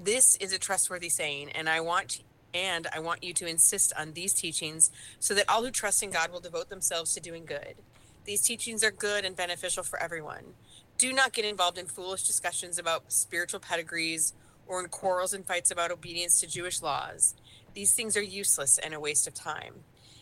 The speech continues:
If people are causing divisions among you, give a first and a second warning. After that, have nothing more to do with them. For people like that, that have turned away from, for people like that have turned away from the truth,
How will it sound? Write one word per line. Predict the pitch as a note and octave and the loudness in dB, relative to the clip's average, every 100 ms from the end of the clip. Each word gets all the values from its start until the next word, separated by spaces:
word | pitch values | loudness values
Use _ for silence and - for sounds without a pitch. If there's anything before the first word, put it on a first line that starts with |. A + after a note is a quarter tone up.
| - | -10
If | G3 | -8
people | - A#3+ B3 | -2 0 2
are | A3+ | 2
causing | - G#3+ G#3+ G#3 | 4 4 4 0
divisions | F3+ A3 A3+ G#3 | -4 -2 -2 -2
among | E3+ D3+ | -2 -4
you, | D#3 D#3+ - | -6 -8 -8
give | F#3+ F#3 | -6 -4
a | |
first | G3 - G#3 G#3 - - | -4 0 2 4 2 0
and | F3+ | 2
a | |
second | - G3+ F#3+ E3 | 2 2 -4 -8
warning. | D#3 C#3+ C#3 - - - - | -10 -10 -16 -20 -20 -14 -2
After | G#3+ - G#3+ | -2 0 2
that, | G3 - | 2 2
have | F3+ | -4
nothing | F3+ F3 F3 | -4 -6 -6
more | E3+ D#3+ | -6 -6
to | E3+ | -6
do | D#3+ D3 | -8 -8
with | D#3 | -10
them. | - - - - - - - - | -12 -12 -14 -20 -20 -20 -20 -14
For | G3 | -8
people | - A#3 B3+ | -6 0 2
like | A#3 - | 2 2
that, | F#3+ F#3 F#3+ | 2 2 -2
that | F3 | -6
have | E3 | -8
turned | - - G3 G3+ G3+ | -8 -10 -8 -6 -6
away | F#3+ F3+ | -4 -4
from, | F3 G3 F3+ E3+ _ | -4 -10 -18 -20 _
for | F#3+ F3 | -10 -8
people | C4+ C4 G3+ | -6 -4 -2
like | F#3 | 0
that | G#3+ G3 D#3+ | 2 0 0
have | D#3 | -8
turned | - F#3+ F#3 | -6 -6 -4
away | F3 E3+ | -2 -2
from | E3 E3+ | -4 -10
the | E3 | -8
truth, | F3+ E3 D#3 | -6 -6 -8